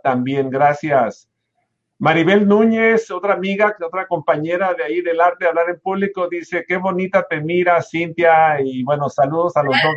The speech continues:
gracias, gracias, Maribel, y bueno, me da mucho gusto que, que te conectes, también, este,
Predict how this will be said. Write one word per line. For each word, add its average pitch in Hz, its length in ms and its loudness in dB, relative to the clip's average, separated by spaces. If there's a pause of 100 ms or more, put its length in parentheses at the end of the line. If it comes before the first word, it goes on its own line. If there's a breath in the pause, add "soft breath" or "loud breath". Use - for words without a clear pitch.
(140)
gracias, 190 640 2
gracias, 180 480 0
Maribel, 175 580 -2
y 170 140 -8
bueno, 170 320 -2
me 156 80 -6
da 165 160 2
mucho 180 220 -8
gusto 175 400 -8
que, 143 340 -4
que 127 60 -10
te 127 160 -10
conectes, 170 720 -2
también, 151 400 -4
este, 127 680 -4